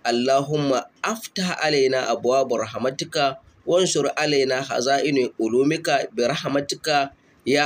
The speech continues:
أرحم الراحمين. Wannan ita ce addu'an da ake karantawa domin samun haske na ilimi da samun ɗaukaka da fahimtar karatu da rashin mantuwa da rashin ɗimuwa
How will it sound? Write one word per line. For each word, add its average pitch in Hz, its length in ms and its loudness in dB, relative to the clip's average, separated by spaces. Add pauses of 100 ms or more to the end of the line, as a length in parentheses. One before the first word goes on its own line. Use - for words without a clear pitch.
(140)
أرحم 123 300 -2
الراحمين. 107 580 -2 (480)
Wannan 131 320 2
ita 127 240 -2
ce - 160 -4
addu'an 110 560 -2
da 95 160 -4
ake 117 160 -6
karantawa 117 720 -2 (560)
domin 120 480 0
samun 123 480 -2
haske 139 640 -2 (560)
na 123 320 0
ilimi 123 720 -2
da 104 80 0
samun 120 480 -2
ɗaukaka 127 720 -4
da 98 80 -4 (240)
fahimtar 131 560 -2
karatu 123 480 -4
da 113 160 0
rashin 127 240 -2
mantuwa 131 560 -2
da 120 160 -4
rashin 131 320 -4
ɗimuwa 139 560 2